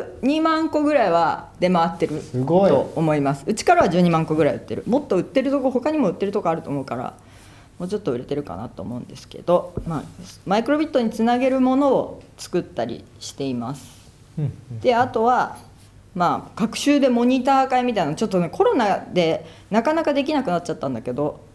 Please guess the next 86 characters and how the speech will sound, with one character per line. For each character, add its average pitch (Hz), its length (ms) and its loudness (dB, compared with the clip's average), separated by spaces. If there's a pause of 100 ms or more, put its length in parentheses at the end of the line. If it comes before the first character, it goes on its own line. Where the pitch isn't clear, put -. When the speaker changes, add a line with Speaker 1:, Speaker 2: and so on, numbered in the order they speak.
Speaker 1:
や 143 140 -2
っ 143 60 -6 (180)
た 139 120 -2
り、 156 260 -2
あ 185 80 -2
と 143 180 -2 (180)
ワ 294 120 4
ー - 20 -4
ク - 80 -10
シ - 80 0
ョ - 40 2
ッ - 40 -8
プ 262 60 0
は 160 100 0
毎 147 160 -2
月 - 320 -6 (120)
や 135 80 -4
っ 131 40 -12
て - 120 -14
ま 117 140 -4
す - 140 -10
ね。 151 120 -6
Speaker 2:
あ、 - 40 -18
す - 180 -4
ご 190 140 2
い。 - 20 2
も 139 180 0
う 131 40 -2
年 208 340 4
長 330 260 4
組 294 220 2
さ 285 140 2
ん 269 40 0
か 277 80 4
ら 240 60 6
い 233 60 2
け 233 160 0
る 214 80 4
ん - 20 2
で 151 60 2
す - 80 -4
ね。 113 160 -6 (160)
Speaker 1:
も 226 180 4
ち 226 140 4
ろ 190 80 4
ん、 - 20 0
Speaker 2:
こ 160 60 -2
れ。 151 60 -2
Speaker 1:
も 170 120 -2
ち 180 100 -2
ろ 143 120 0
ん。 135 40 -2
い 151 40 -2
け 175 100 2
ま 160 140 0
す、 127 100 -6
い - 60 -6
け - 80 -8
ま 113 160 -8
す。 131 40 -6
Speaker 2:
え 196 380 2
ー。 - 20 -4
Speaker 1:
楽 208 160 0
し 214 60 0
い 240 60 2
で 151 80 0
す - 100 -10
よ。 156 100 -8
Speaker 2:
通 160 120 -4
わ 185 200 0
せ 185 140 -4
た 180 200 -2
い 135 60 0
な。 110 120 -6 (360)
Speaker 1:
は 131 140 -8
い。 - 80 -12 (160)
小 190 180 0
学 185 120 2
校 175 80 2
六 151 200 0
年 151 200 -2
生 139 160 -4
と - 100 -12
か 123 120 -12
ま - 120 -12
で - 220 -10